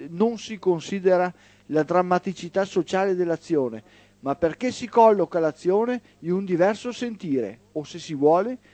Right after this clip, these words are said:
in un diverso contesto, in dive-, in condizioni diverse,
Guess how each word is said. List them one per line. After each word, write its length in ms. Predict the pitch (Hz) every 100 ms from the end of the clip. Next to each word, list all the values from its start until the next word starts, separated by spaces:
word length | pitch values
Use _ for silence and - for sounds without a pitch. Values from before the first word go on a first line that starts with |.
| _ _
in 160 | 170
un 100 | 180
diverso 480 | 175 160 175 202 233
contesto, 720 | 226 220 196 135 110 - 90 _ _ _ _ _ _
in 260 | 165 175 185
dive-, 280 | 160 156 180
in 180 | 180 180
condizioni 680 | 196 185 175 - 226 233
diverse, 680 | 208 185 151 113 110 - 110